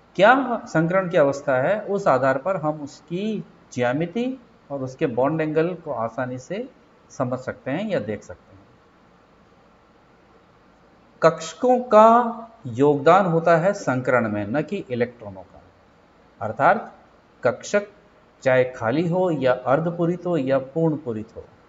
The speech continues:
किसी भी प्रकार के हों, संकरण में भाग ले सकते हैं। Lone pair of electron or bonded electron of sigma bond may remain in these hybrid orbitals,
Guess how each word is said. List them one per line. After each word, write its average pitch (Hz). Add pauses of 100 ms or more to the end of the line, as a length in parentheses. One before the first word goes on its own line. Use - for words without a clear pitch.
(920)
किसी 123
भी 220
प्रकार 143
के 175
हों, 170
संकरण 131
में 131
भाग 131
ले 107
सकते -
हैं। 95 (1900)
Lone 190
pair 226
of 220
electron 185
or 180 (120)
bonded 180
electron 139
of 143
sigma 170 (100)
bond 143
may 135
remain 143
in 127
these 127
hybrid 113
orbitals, 101